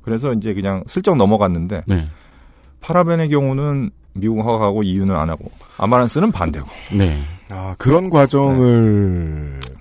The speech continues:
Speaker 1: 그런 것들이 있다는 거죠.
Speaker 3: 우리가 두 시간 동안 좀 들은 측면이 있는 거군요.
Speaker 1: 네.
Speaker 3: 이 심-, 뉴스만 읽는 사람들은 이쯤 되면 정신이 혼미해지거든요.
Speaker 1: 네.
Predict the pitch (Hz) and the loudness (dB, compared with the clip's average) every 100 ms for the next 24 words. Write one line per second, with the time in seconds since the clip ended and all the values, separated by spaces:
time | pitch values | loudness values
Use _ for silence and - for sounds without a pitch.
0 | - - 120 139 117 123 101 - 90 82 | -12 0 0 2 -2 -2 -4 -4 -4 -4
1 | 73 120 123 - 113 131 139 131 123 107 | 0 4 4 4 2 4 2 2 2 0
2 | 110 104 110 113 110 107 - 120 113 104 | -2 0 2 2 0 -4 -4 0 2 2
3 | 92 90 95 87 90 123 98 80 78 113 | 0 -2 -4 -4 -2 0 0 -2 -2 -4
4 | - 156 113 131 - 196 175 123 139 143 | -2 -4 0 0 2 2 4 4 0 2
5 | 143 135 131 131 135 147 135 107 - 156 | 2 2 2 2 2 0 0 -2 -2 0
6 | 147 147 - 123 151 170 156 160 156 127 | 0 0 0 -2 0 2 2 2 4 4
7 | 98 98 92 107 147 98 80 | 2 -2 0 4 4 4 0